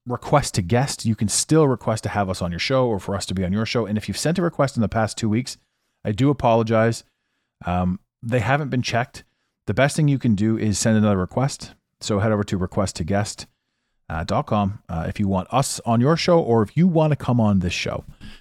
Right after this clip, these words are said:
Um, that would be the easiest thing for you. If you're interested in working with us, uh, coaching with T M M A,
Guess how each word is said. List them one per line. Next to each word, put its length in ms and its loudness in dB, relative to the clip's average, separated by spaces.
Um, 640 -16
that 200 -4
would 100 -4
be 80 0
the 120 -2
easiest 400 2
thing 140 0
for 100 -6
you. 240 0
If 140 -4
you're 60 0
interested 280 -2
in 80 0
working 260 2
with 100 2
us, 380 0
uh, 160 -6
coaching 340 0
with 100 2
T 160 2
M 80 4
M 120 4
A, 240 2